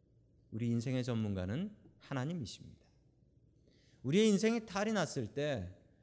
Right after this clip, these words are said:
우리의 인생을 누구에게 가져가서 누구에게 고쳐달라고 할 수 있을까요?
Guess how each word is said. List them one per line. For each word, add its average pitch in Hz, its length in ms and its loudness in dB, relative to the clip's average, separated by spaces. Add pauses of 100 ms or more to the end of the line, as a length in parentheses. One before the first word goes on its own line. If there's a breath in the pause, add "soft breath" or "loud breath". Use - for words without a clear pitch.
(120)
우리의 202 320 4
인생을 185 480 2
누구에게 202 480 0
가져가서 160 880 -2 (160 loud breath)
누구에게 208 560 0
고쳐달라고 202 680 0
할 147 100 0
수 135 80 -6
있을까요? 90 560 -4